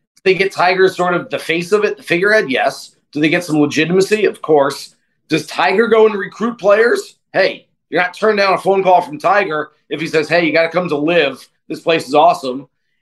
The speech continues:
And they also get, again, it's about power and control. If the Saudi Arabian government can go get one of the most popular, one of the most famous, one of the,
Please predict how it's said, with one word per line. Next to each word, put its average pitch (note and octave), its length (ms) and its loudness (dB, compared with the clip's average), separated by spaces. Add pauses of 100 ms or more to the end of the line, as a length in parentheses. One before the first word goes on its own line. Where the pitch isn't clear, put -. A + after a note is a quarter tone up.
And G3+ 160 -4
they A3 60 4
also A#3 340 0
get, E3 220 -4
again, D#3 400 -4 (320)
it's F#3 220 -2
about - 340 -6
power G#3+ 460 2
and A3 160 0
control. G3 720 0 (240)
If F3 220 -6
the F3+ 80 -6
Saudi A3+ 400 0
Arabian A3 460 2
government F#3+ 520 0 (320)
can F#3 220 -2
go G3+ 240 4
get G3+ 420 0 (320)
one F#3 240 0
of F3+ 140 -4
the E3+ 420 -2
most D3+ 400 -2
popular, G#3 640 4
one E3+ 220 0
of E3 100 -2
the E3 140 -6
most D3+ 320 2
famous, F#3+ 420 -2
one D#3+ 140 2
of C#3+ 100 -4
the, D3+ 320 2